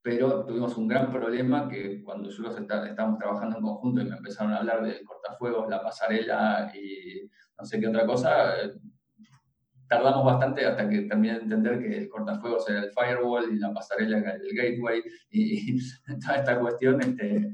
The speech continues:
digamos que ahí tuvimos un problema de, tal vez, a pesar de que hablamos, se supone, el mismo idioma, eh, esta cuestión que tal vez es muy propio de España de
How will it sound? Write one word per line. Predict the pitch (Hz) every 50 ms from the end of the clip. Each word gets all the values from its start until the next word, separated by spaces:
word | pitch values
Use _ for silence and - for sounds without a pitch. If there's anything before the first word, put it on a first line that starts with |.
| - - - _ _ _
digamos | - - 240 247 - 220 220
que | 214 107 104 104 104 104 - - - - - - -
ahí | 110 120 131 131
tuvimos | 127 123 123 120 113 110 120
un | 113 107
problema | 113 113 117 127 127 123 113 107
de, | 101 98 - - - - - - - - _ -
tal | - 107
vez, | 107 107 - - - _ _ _ _ _ _ _ _ - - - _ _ _ _ _ _ _ _
a | - - - -
pesar | 127 117 127 127
de | 127 123
que | 123 123
hablamos, | 113 117 131 131 127 127 123 -
se | 110 107
supone, | - 110 107 123 127 123
el | 123 123
mismo | 131 131 127 123
idioma, | 123 - 135 139 143 156 175 - - - - -
eh, | - - - - - 226
esta | 220 - - 113 113
cuestión | 110 110 - 110 117 120 110
que | 107 107 104 101
tal | - 110
vez | 107 107
es | 110 110 123
muy | 123 120 113 104
propio | - 117 123 120 123 117 110 107
de | 104
España | - - 113 120 127 127 123
de | - 107 107